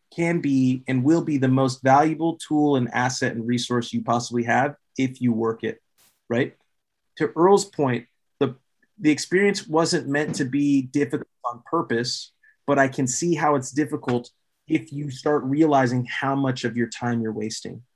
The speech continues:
And that's really what the time management sheet does. It's just a reminder, a constant reminder of you saying, "You're full of crap, you're full of crap, you're full of crap. Are you done being full of crap yet? You done being full of crap yet?"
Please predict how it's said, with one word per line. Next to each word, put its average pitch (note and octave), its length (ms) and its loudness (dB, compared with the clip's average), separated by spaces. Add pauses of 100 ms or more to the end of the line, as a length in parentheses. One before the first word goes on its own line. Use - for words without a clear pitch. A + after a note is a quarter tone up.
(220)
And B2 140 0
that's C3+ 280 0
really C3+ 180 2
what A#2+ 160 0
the A#2+ 60 -4
time A#2 280 -4
management A2 480 -6
sheet - 320 -8
does. - 440 -14 (380)
It's C3 160 -8
just C3+ 200 -6
a C3 60 0
reminder, C#3 840 0 (720)
a B2 60 -8
constant E3+ 400 0
reminder D#3 400 2
of A#2+ 120 0
you C3 240 6
saying, B2 380 -2
"You're A#2 240 -2
full C3+ 140 2
of B2 80 0
crap, G#2 260 -8 (140)
you're A2+ 120 -8
full A2+ 180 -2
of - 80 -12
crap, G2+ 340 -6
you're A2+ 120 -6
full A#2+ 160 -2
of A#2 40 -12
crap. A2+ 240 0
Are A2+ 60 -2
you A2+ 80 -2
done A#2+ 160 0
being B2+ 160 0
full B2+ 140 0
of B2 60 -4
crap B2+ 240 -2
yet? C3+ 280 -2
You A#2+ 100 0
done A#2+ 240 -2 (120)
being B2 140 -4
full B2+ 120 -4
of B2 60 -8
crap B2+ 200 0
yet?" C#3 160 -4